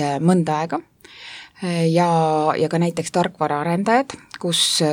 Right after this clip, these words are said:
kus samuti on töötajatest tugevasti puudus, aga laiemalt see pilt üle Eesti näitab, et ikkagi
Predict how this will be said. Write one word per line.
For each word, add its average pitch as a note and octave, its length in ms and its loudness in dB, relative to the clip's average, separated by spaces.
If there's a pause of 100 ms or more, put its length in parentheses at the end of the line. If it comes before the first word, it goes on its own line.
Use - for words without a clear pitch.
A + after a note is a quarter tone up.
kus - 220 -2
samuti G3 460 2 (200)
on F3 280 2 (300)
töötajatest E3 540 -2
tugevasti E3 460 -4
puudus, F#3+ 400 0 (560)
aga D#3+ 200 2
laiemalt D#3+ 840 2
see D#3 160 -6
pilt D#3 320 -4
üle D#3 180 0
Eesti D#3 300 -2
näitab, D3+ 400 -4
et - 160 -8
ikkagi C#3 180 -8